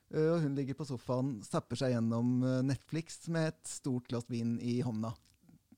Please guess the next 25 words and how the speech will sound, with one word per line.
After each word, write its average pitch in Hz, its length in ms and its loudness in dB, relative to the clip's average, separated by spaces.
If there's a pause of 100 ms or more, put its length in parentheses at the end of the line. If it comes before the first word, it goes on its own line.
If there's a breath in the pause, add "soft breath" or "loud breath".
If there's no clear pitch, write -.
(120)
En-, 143 180 0
enten 175 240 2
kjenner 175 220 4
vi 143 80 6
oss - 80 -2
selv 127 180 4
igjen, 180 240 2
eller 143 240 0
så 156 60 -2
tenker 123 320 0
vi 123 80 2
at 123 180 -6
«jeg 123 160 -2
er 120 160 2
i 127 60 -2
hvert 110 160 -6
fall 123 100 0
ikke 139 180 -4
sånn», 160 220 -2 (140)
men 123 260 0 (540 loud breath)
figurene 143 420 2
kan 151 140 0
være 123 240 0
et 117 80 -6
portrett 131 260 -4